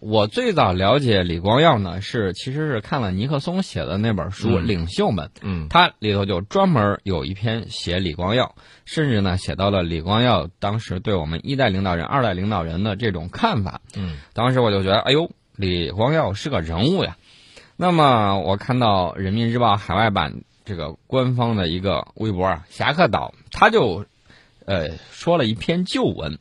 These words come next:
Speaker 2: 嗯。
Speaker 1: 这个旧文呢，其实说来大家觉得也是很有意思呢，在这儿我们也给大家讨论讨论。大家都知道啊，这个西方媒体那舆论能力是非常的强，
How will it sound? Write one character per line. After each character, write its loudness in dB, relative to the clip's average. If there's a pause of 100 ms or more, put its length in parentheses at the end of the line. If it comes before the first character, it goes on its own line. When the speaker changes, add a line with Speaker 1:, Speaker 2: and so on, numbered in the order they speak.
(120)
Speaker 2:
嗯。 0
Speaker 1:
这 -12
个 2
旧 0
文 4
呢， 0
其 -12
实 -4
说 -4
来 0
大 -2
家 0
觉 -8
得 0
也 -2
是 -2
很 -4
有 2
意 0
思 -2
呢， -6 (300)
在 2
这 4
儿 6
我 2
们 2
也 0
给 -4
大 2
家 2
讨 -8
论 0
讨 0
论。 -6 (300)
大 4
家 4
都 4
知 0
道 6
啊， 6 (280)
这 2
个 0
西 0
方 10
媒 2
体 2
那 2
舆 4
论 6
能 4
力 2
是 2
非 4
常 -4
的 0
强， -4